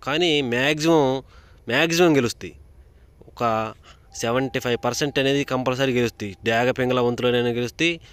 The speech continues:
కోడి పింగళ వంతులోనైనా. కోడి పింగళ వంతులు ఇంకా బాగా ఉపయోగపడతాయి అనమాట. కాబట్టి మీరు ఇలాగా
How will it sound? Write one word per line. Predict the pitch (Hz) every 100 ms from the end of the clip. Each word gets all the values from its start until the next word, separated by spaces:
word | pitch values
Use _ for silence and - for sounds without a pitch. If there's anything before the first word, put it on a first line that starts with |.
| - -
కోడి | 151 165
పింగళ | 156 135 123
వంతులోనైనా. | 117 110 110 101 95
కోడి | - 135
పింగళ | 139 143 139
వంతులు | 131 139
ఇంకా | 123
బాగా | 117 127
ఉపయోగపడతాయి | 123 117 104 95 95 90
అనమాట. | 82 - _ _ - - - -
కాబట్టి | 135 139 131 147
మీరు | 131 131
ఇలాగా | 131 120 123 123 113 110